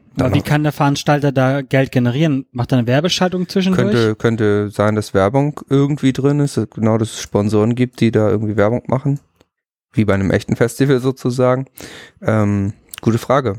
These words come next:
Speaker 1: wie da genau, wie man da genau aufgestellt sein muss, um sowas auch zu machen. Und wie hoch da die Gagen
Speaker 2: Das wär,
Speaker 1: sind.
Speaker 2: das ist ja auch, aber ist ja auch eine gute, gute Methode, ne? Zu sagen, okay, wir machen,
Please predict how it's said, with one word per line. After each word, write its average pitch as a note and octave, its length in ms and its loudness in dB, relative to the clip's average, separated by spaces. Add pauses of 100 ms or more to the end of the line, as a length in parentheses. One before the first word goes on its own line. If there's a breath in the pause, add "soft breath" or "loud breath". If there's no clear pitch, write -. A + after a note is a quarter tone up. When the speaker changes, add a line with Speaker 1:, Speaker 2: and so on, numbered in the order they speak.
Speaker 1:
wie A2+ 80 -4
da G2 100 0
genau, G2+ 520 0
wie G#2+ 80 0
man G#2 140 0
da G#2 60 2
genau G#2 220 0
aufgestellt - 720 -2
sein F#2+ 280 -2
muss, G2 260 -2
um F#2+ 160 -2
sowas F#2 260 -2
auch - 140 -2
zu - 160 -8
machen. A2 360 -2 (840)
Und A#2 140 0
wie A2 100 2
hoch B2 120 2
da A2+ 140 0
die F#2 100 -6
Gagen F#2 160 2
Speaker 2:
Das F#2+ 100 -4
wär, D3 120 2
Speaker 1:
sind. - 100 0
Speaker 2:
das - 80 0
ist - 40 -8
ja D#3 100 2
auch, D3+ 140 0 (1000)
aber A#2+ 160 0
ist C#3 80 0
ja C#3 120 4
auch B2 80 -2
eine C3 160 0
gute, C3 420 0
gute B2+ 360 -2
Methode, D3+ 440 0
ne? B2 120 2
Zu C3 140 -2
sagen, B2 220 2
okay, C#3 160 2
wir C3+ 60 2
machen, C3+ 320 -2